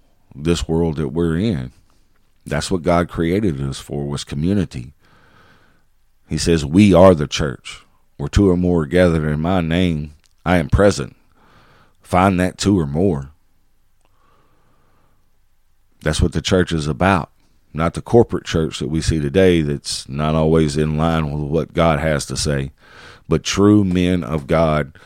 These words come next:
who read the word, believe the word, and speak the word and the truth in that word.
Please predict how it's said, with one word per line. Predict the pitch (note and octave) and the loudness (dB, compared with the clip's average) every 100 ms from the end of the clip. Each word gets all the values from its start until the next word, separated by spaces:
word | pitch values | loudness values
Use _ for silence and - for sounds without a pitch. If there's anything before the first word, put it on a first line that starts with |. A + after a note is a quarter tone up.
| - _ | -20 _
who | F#2 D#2+ | 0 0
read | C#2 F#2 A2+ | 4 4 6
the | G2+ | 4
word, | F2 E2+ D#2+ D2 | 4 4 2 0
believe | C2+ C#2+ F#2+ A#2+ | -4 2 6 6
the | F2 E2 | 4 2
word, | D#2 D#2+ D#2 D2+ - - - - _ | 4 4 2 -2 -6 -20 -20 -20 _
and | - D#2+ | -8 -8
speak | - A2 E2+ | -2 0 0
the | D#2+ | -4
word | C#2 C2+ B1+ C2+ _ _ _ _ _ _ _ _ _ _ _ _ _ _ - - - | -6 -6 -8 -14 _ _ _ _ _ _ _ _ _ _ _ _ _ _ -20 -14 -6
and | F2+ | -4
the | E2 | -2
truth | - F#2+ F2 - | 2 2 2 -2
in | - G#2 | -4 -2
that | F2 D2 - | -2 -4 -8
word. | C2+ B1+ A#1+ | -8 -8 -12